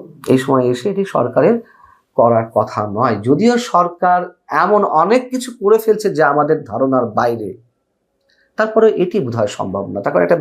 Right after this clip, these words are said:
বিচার প্রক্রিয়া তো শুরু হয়েছে, সেটি প্রহসনের বিচার প্রক্রিয়া হোক কিংবা প্রকৃতপক্ষের বিচার প্রক্রিয়া হোক, তা নিয়ে যতই বিতর্ক হোক না কেন, হচ্ছে তো। আর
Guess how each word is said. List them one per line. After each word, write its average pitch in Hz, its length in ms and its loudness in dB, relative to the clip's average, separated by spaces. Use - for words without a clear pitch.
বিচার 160 200 2
প্রক্রিয়া 196 420 4
তো 202 40 2
শুরু 202 160 4
হয়েছে, 220 320 2
সেটি 139 220 -8
প্রহসনের 196 600 2
বিচার 185 280 2
প্রক্রিয়া 180 480 0
হোক 180 180 0
কিংবা 160 260 2
প্রকৃতপক্ষের 170 880 -2
বিচার 170 280 2
প্রক্রিয়া 165 460 2
হোক, 170 140 2
তা 113 160 0
নিয়ে 147 140 4
যতই 165 360 4
বিতর্ক 180 320 -2
হোক 180 200 -8
না 180 100 -2
কেন, 156 120 -2
হচ্ছে 285 300 -2
তো। 101 80 -8
আর 151 60 0